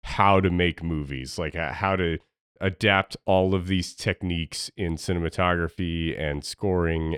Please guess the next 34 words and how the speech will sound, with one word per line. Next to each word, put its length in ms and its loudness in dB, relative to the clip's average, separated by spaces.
and, 400 -4
like, 340 -6
framing 340 -2
shots 600 -4
and 100 -4
all 160 -2
these 200 -8
things. 440 -6
And, 180 -6
like, 280 0
I, 160 -4
I 140 4
would 140 10
argue 260 8
that 140 4
Hitchcock 680 4
knows 360 4
less 540 2
about 300 0
developing 460 -2
characters 720 -2
than 180 -2
maybe 360 0
any 360 -4
director 600 -4
that 180 -4
has 300 -8
ever, 480 -6
like, 180 -4
been 200 0
a 80 -2
successful 1080 -8
Hollywood 460 -6
director. 580 -6